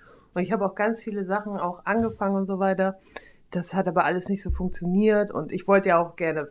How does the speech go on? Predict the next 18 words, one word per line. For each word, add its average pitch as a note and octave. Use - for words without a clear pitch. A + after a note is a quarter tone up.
so D#3+
ein D#3
Fashion-Blogger C#3
werden. C#3
Aber E3
dafür E3+
hatte E3+
ich E3
einfach D#3
nicht E3+
die -
Kohle. F#3
Und F#3
irgendwann A3
dachte A3+
ich A3+
mir, G#3+
"Hey, G#3+